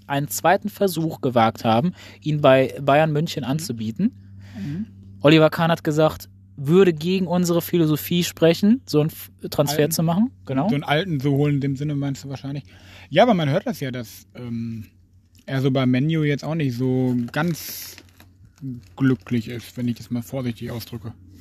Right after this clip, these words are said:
Speaker 1: Ja, äh, Man U spielt ja in der nächsten Saison in der Europa League und man hört, er befürchtet, dass Messi ihn vielleicht noch überholen könnte im Torrekord. Dementsprechend ein Cristiano Ronaldo spielt natürlich nicht in der Europa League, Bjarne. Also,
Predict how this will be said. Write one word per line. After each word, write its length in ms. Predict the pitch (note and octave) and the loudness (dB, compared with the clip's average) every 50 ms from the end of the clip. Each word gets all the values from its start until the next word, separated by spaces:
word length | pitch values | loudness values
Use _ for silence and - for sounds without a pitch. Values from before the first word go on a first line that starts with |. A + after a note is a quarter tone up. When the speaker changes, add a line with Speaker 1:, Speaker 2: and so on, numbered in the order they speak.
| - | -8
Speaker 1:
Ja, 340 | - B2 B2+ C#3 D3 C#3 B2 - - - | -2 2 4 6 6 6 4 0 -8 -10
äh, 220 | - B2+ A#2 A#2 A2 | -6 -2 -2 0 0
Man 160 | B2+ C#3+ D#3+ | 0 0 0
U 80 | E3 D#3+ | 0 0
spielt 280 | - - - E3+ - | -2 -4 -8 -8 -6
ja 60 | E3 | -4
in 60 | C#3 C#3 | -2 -2
der 60 | C3+ | 0
nächsten 300 | C#3+ D#3 D3+ - D#3 C#3+ | 0 -2 -2 -4 -4 -2
Saison 320 | C3 C3 C3 C3+ C3 C3 | -2 0 2 2 2 2
in 180 | A2+ C#3+ C#3 C3+ | 2 0 0 2
der 160 | B2+ B2 A2+ | 2 2 0
Europa 380 | B2 A#2 A2 A#2+ D#3+ - - G#2 | 0 0 0 0 -2 -2 -4 -8
League 400 | F#2 F2+ G2 C#3+ - - - - - _ _ | -6 -4 -4 -6 -6 -8 -12 -20 -20 _ _
und 680 | - A2+ A#2 A#2+ B2 B2 B2 B2+ B2 A#2 - - - - - - - - - - - - | -4 -2 0 2 2 2 2 0 -2 -4 -8 -14 -18 -20 -20 -20 -20 -20 -20 -20 -6 -4
man 160 | C3 C3+ C3+ | -2 0 2
hört, 260 | D3+ E3 E3+ F#3 - | 4 4 4 4 2
er 120 | - D#3 D3+ | -2 -4 -4
befürchtet, 520 | D3+ C#3 - - - F#3+ G3+ - - D#3+ - | -4 -6 -2 2 2 2 2 2 -2 -2 -2
dass 220 | E3 D#3 - - - - D3 | -2 -2 -4 -10 -14 -10 -4
Messi 340 | D3 D#3+ F3 - - - | -2 -2 -2 -2 -2 -4
ihn 100 | E3+ D#3 | -4 -4
vielleicht 300 | D3+ - D#3 D3+ D3+ - | -4 -2 0 0 0 0
noch 80 | - C#3 | -2 -6
überholen 420 | C3+ D3 C#3+ C3 A#2+ C#3 D#3 F3+ E3+ | -2 0 0 0 2 2 0 0 0
könnte 320 | - E3+ E3 E3 - G3+ | 0 0 0 0 0 -2
im 120 | F#3 C#3+ - | -4 -4 0
Torrekord. 680 | - C#3+ C#3+ D3+ D#3 - - F3 G3 - - - - _ _ _ _ - - - - - - - _ _ - | 0 2 4 4 4 4 6 6 6 4 2 -2 -16 _ _ _ _ -20 -20 -20 -20 -20 -20 -20 _ _ -4
Dementsprechend 640 | D3 D3+ D#3+ D#3 D#3 - - - D#3 D3+ - - | -2 0 2 0 0 0 2 2 2 2 2 0
ein 180 | D3+ D#3 D#3 D3+ | 0 0 2 2
Cristiano 420 | - D#3 - - D#3+ D#3 D#3+ E3 | 0 -2 0 2 4 4 4 4
Ronaldo 400 | D3 D3 D3 D3 D3 D3 D3 D3 C3+ | 2 2 2 4 4 2 2 0 -2
spielt 400 | - - - D#3+ E3+ E3+ C#3 D3+ | -4 -6 -4 -2 0 0 2 2
natürlich 340 | C#3+ C3 - C#3 C3 A#2+ | 0 0 0 -2 -2 -2
nicht 120 | C#3 C3 B2+ | -2 -2 -2
in 100 | B2+ B2+ | 0 2
der 80 | B2+ B2 | 4 4
Europa 260 | A#2+ B2 C#3 - C3+ | 4 2 2 4 2
League, 200 | A#2 A2+ A2 G#2 | 2 2 0 0
Bjarne. 360 | G#2+ G#2 G#2 G#2 G#2+ A2 A2+ | 0 0 2 2 2 2 2
Also, 320 | A2+ B2+ C3+ C3+ B2+ A#2 | 2 4 4 4 4 2